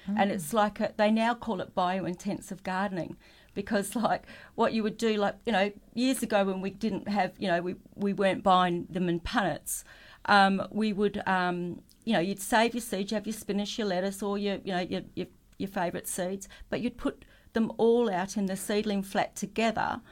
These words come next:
Speaker 2: Um, so, you know, your cauliflower, your broccoli, your lettuce, your spinach, your spring onions,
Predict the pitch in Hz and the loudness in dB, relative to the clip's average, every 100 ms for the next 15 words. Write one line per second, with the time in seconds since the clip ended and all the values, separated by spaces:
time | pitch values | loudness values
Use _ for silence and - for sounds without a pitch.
0 | - - - - 185 175 - 185 175 202 | -20 -20 -6 0 0 0 -2 -2 0 0
1 | 180 202 220 - 214 202 202 202 196 208 | 0 -2 -6 -2 0 0 0 0 0 -2
2 | 190 180 - 196 196 196 - - 190 175 | -4 -6 -6 -6 -4 -6 -8 -8 -4 -2
3 | 185 190 - 202 - 185 175 - - 202 | -2 -6 -8 -8 -4 -4 -4 -6 -6 -4
4 | 202 - - - 208 196 175 180 190 226 | -6 -12 -16 -6 -2 0 0 0 -4 -4
5 | 226 | -8